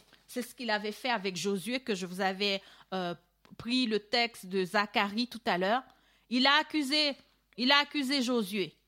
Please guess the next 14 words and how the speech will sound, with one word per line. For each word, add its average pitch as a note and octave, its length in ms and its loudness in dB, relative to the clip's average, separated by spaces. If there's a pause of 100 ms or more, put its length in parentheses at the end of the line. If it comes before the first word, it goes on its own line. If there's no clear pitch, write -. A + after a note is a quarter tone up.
(420)
La A#3 100 4
Bible D#4+ 220 2
nous D#4 140 0
dit D#4+ 160 2
que C4+ 140 2
Josué C4+ 420 2
était A#3+ 240 2
couvert C#4+ 480 0
de G#3 120 0
vêtements A#3 420 -2
sales. F3 440 -4 (420)
Josué, C4 540 2
le A#3 100 4
sacrificateur. A3 1120 -2